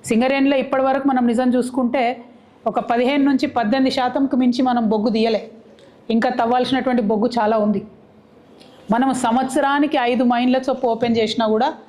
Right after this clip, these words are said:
నూట ఎనభై ఐదు మైన్లు ఓపెన్ చేయగలిగేటటువంటి బొగ్గు ఖనిజాలు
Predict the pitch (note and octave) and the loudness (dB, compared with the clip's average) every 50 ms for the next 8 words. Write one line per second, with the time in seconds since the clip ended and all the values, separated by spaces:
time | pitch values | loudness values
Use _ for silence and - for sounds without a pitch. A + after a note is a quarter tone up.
0 | - - - - - - - - - G#3+ A#3 C4 D4 C4+ - D4+ C#4+ D4 C#4 C4 | -20 -20 -20 -20 -20 -20 -10 0 2 2 4 4 2 2 0 0 2 2 2 2
1 | C4 C4 C4 B3 C4 C4 C4 B3+ C4 A#3 B3+ A#3 A3+ A#3 A#3+ C4 D4 D4+ D4 D4 | 2 2 2 2 2 2 2 2 2 2 0 0 0 0 2 2 2 2 4 4
2 | C4+ B3+ B3+ C4 C4+ C4 A#3+ B3+ B3 B3 A#3+ B3 B3 A#3+ A#3+ A#3 A3+ A#3 A3+ G#3+ | 2 2 0 0 0 0 0 2 2 2 2 2 2 2 2 0 0 -2 -2 -2
3 | A3+ A#3 A3+ A3+ A3 B3+ A#3+ A3+ G#3+ G#3+ A3 - - - - - - - - - | -2 -2 -2 -2 0 0 0 0 0 -2 -4 -6 -14 -20 -20 -20 -20 -20 -20 -20
4 | - - G3 G3 A3+ A3 A3 C4+ D4+ B3 - B3 A#3+ B3+ C#4 B3+ D4 C#4+ C#4+ C#4 | -4 0 2 2 2 2 2 0 0 0 0 0 0 0 2 2 0 0 2 2
5 | C#4+ C4 A#3+ B3+ | 0 0 0 -2